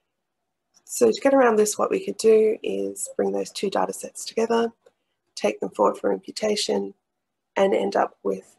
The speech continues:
a data set that has a fairly constant N and, um, a single power distribution that's not dependent on whether or not a chip was, a snip was on the chip or not. Um,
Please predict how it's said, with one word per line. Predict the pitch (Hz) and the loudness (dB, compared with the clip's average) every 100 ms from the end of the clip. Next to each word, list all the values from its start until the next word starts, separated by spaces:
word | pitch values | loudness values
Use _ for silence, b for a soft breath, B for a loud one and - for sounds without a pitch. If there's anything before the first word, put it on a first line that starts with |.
| - | -4
a | 202 - 98 | -2 0 -2
data | 196 - 104 | -2 -2 -2
set | - - | -6 -6
that | - - | -6 -8
has | 98 95 | -6 -4
a | 104 | -4
fairly | - 95 95 | -4 -6 -6
constant | - - 95 - 98 98 | -8 -8 -6 -6 -6 -8
N | - 185 - - _ - | -2 -2 -2 -6 _ -8
and, | 208 98 - - | -6 -6 -8 -8
um, | - - 196 - _ - | -6 -6 -8 -14 _ -8
a | |
single | - - - - | -6 -4 -4 -4
power | - - - | -6 -4 -4
distribution | - - - - 98 92 - 190 _ _ _ _ _ _ | -4 -8 -10 -10 -8 -6 -6 -10 _ _ _ _ _ _
that's | 202 196 - | -2 -2 0
not | 190 - | -2 -2
dependent | - 190 185 196 - | -8 -8 -6 -6 -6
on | 196 - 190 196 _ | -4 -4 -6 -10 _
whether | - - 190 | -4 -2 -2
or | 202 | -2
not | 185 - | -2 -4
a | 202 | -8
chip | - 143 - | -12 -14 -12
was, | - - - _ _ _ _ | -12 -12 -14 _ _ _ _
a | 214 | -2
snip | - - | -2 -2
was | - | -2
on | - | -2
the | 185 | -2
chip | - - - | -4 -6 -4
or | - | -4
not. | 92 - - _ _ _ _ _ _ _ _ _ _ _ - - _ _ _ _ _ _ _ _ - | -4 -6 -10 _ _ _ _ _ _ _ _ _ _ _ -20 -20 _ _ _ _ _ _ _ _ 0
Um, | 202 196 196 196 | 2 4 2 -2